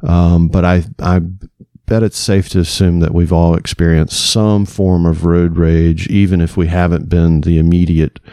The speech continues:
instigators. And with that being said, we've probably, or a large portion of us have probably seen road rage going down right beside us or nearby.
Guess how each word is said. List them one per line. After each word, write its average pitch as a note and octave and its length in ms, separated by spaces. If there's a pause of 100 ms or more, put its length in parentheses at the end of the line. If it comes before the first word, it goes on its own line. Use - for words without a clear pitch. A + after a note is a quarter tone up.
(380)
instigators. E2 840
And G2+ 220
with F#2+ 100
that B2+ 240
being F#2 240
said, F2 260
we've F2+ 240
probably, F#2+ 560
or F2 160
a F2 80
large F#2+ 360
portion G#2+ 400
of E2 160
us E2 120
have F2+ 140
probably F2+ 460
seen G#2+ 540
road F2 340
rage F2 400
going F2+ 340
down G2 380
right F#2+ 260
beside F#2+ 480
us F2+ 160
or E2+ 100
nearby. F#2 640